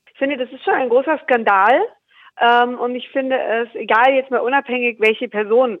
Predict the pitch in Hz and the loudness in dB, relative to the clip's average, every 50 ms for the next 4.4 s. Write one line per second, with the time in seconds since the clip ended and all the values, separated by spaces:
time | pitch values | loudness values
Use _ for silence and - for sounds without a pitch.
0 | _ - 175 185 196 220 247 - - 202 196 185 196 196 - 196 190 - - - | _ -12 -6 -4 -2 -2 -2 -2 -2 -4 -4 -4 -6 -6 -6 -8 -10 -14 -14 -14
1 | - - - _ _ _ _ _ _ - 196 190 196 190 190 - 208 202 202 202 | -14 -14 -16 _ _ _ _ _ _ -8 -8 -6 -6 -6 -2 0 0 0 0 0
2 | - 220 214 226 240 240 220 - - - 214 202 - - 240 233 226 - - - | 0 0 0 0 0 -4 -8 -6 -4 -4 -4 -4 -4 -8 -8 -6 -4 -4 -6 -6
3 | - 220 208 - - 214 196 190 220 254 277 285 285 269 _ _ 185 190 - - | -6 -10 -10 -8 -10 -10 -6 -4 -4 -4 -4 -6 -8 -14 _ _ -20 -20 -18 -14
4 | - 220 208 196 190 202 196 | -10 -8 -6 -2 -2 -2 -4